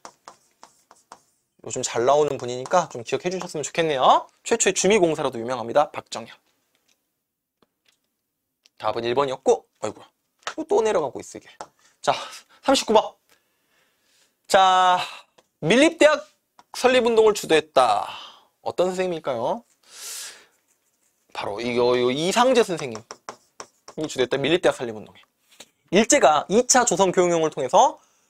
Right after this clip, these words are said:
어, 좀 풀어줬단 말이야. 조선인들에게도 고등교육 기회를 허락하겠다. 자, 이 와중에 이상재 선생님을 비서-, 비롯한 우리 민족주의 계열 지-, 지도부들이, 어, 성금을 모아가지고 한미족 한 사람 이런 식 모아가지고 일천만 원 모으기를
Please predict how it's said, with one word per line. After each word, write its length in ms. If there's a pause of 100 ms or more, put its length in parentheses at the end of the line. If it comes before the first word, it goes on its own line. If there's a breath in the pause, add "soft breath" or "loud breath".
(160)
어, 420
좀 120
풀어줬단 420
말이야. 260
조선인들에게도 760
고등교육 420
기회를 500
허락하겠다. 600 (420 soft breath)
자, 120
이 160
와중에 500
이상재 380
선생님을 300
비서-, 300
비롯한 420
우리 160
민족주의 460
계열 280
지-, 160
지도부들이, 720 (460 soft breath)
어, 260
성금을 380
모아가지고 720
한미족 400
한 80
사람 200
이런 160
식 100
모아가지고 480 (200)
일천만 520
원 100
모으기를 840